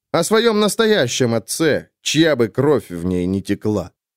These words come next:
Представила, как он сидит в своём передвижном кресле, обводя языком беззубые дёсны и критически подняв бровь,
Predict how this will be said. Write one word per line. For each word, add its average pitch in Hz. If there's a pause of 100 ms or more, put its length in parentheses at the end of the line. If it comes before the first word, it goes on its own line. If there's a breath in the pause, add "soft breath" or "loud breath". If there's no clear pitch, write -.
(180)
Представила, 190
как 165
он 160
сидит 135
в -
своём 139
передвижном 127
кресле, 131
обводя 92
языком 147
беззубые 127
дёсны 151
и 135
критически 131
подняв 110
бровь, 107